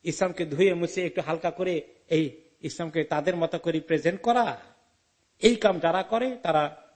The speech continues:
ফালা তাকুনান্না মিনাল জাহিলিন, জাহেলদের মতো ইসলামের কথা তুমি প্রেজেন্ট করো না, সহি তরিকায় বলো, হক বলে যাও। তবে of course বিল হিকমাতি ওয়াল মাউইজাতিল হাসানা, সুন্দর করে উপস্থাপনা করা,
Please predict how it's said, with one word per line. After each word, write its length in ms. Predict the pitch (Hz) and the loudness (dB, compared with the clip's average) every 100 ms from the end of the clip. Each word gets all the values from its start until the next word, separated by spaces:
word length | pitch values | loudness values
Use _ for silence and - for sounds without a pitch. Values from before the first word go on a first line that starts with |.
| - | 0
ফালা 180 | 160 147 | 0 0
তাকুনান্না 540 | 151 - 165 262 240 | -4 -8 0 2 2
মিনাল 220 | 185 156 | 0 0
জাহিলিন, 340 | 139 143 135 135 | 0 -2 -2 0
জাহেলদের 420 | 196 240 247 233 | 2 2 2 2
মতো 300 | 214 202 165 - - - | 2 2 0 -2 -20 -8
ইসলামের 360 | 165 175 165 | -6 -4 -4
কথা 300 | 156 156 151 | -2 -2 -4
তুমি 240 | 147 151 143 | -6 -4 -6
প্রেজেন্ট 480 | - - 143 202 - | -6 -4 -2 -2 -4
করো 180 | 147 | -6
না, 120 | 127 110 | -6 -10
সহি 300 | - 185 214 | -8 -6 -4
তরিকায় 380 | 247 240 185 156 127 | 0 0 0 -4 -6
বলো, 200 | 120 120 - _ _ _ _ - | -14 -16 -20 _ _ _ _ -2
হক 280 | 240 - | -2 -2
বলে 300 | 151 147 139 | -4 0 0
যাও। 240 | 127 123 110 _ _ _ _ _ _ _ _ _ _ _ _ _ _ _ _ _ | 0 -6 -10 _ _ _ _ _ _ _ _ _ _ _ _ _ _ _ _ _
তবে 200 | 202 202 156 180 202 - _ _ - | -2 2 2 0 -8 -20 _ _ -4
of 40 | 147 - | -4 2
course 220 | 185 180 - - 147 | 2 2 -4 -16 -6
বিল 140 | 165 | -6
হিকমাতি 600 | - 240 240 240 240 254 | -2 -4 -2 -2 -2 0
ওয়াল 200 | 240 233 | 0 0
মাউইজাতিল 640 | 220 214 196 185 175 180 | 2 2 2 0 -2 -4
হাসানা, 380 | 147 151 135 123 _ _ _ _ _ _ _ _ _ | -6 -6 -6 -10 _ _ _ _ _ _ _ _ _
সুন্দর 400 | - 208 208 196 | -2 0 4 2
করে 220 | 175 175 160 | 2 -2 -2
উপস্থাপনা 680 | 156 - - 151 139 131 | -4 -10 -6 -6 -4 -8
করা, 280 | 127 127 | -8 -12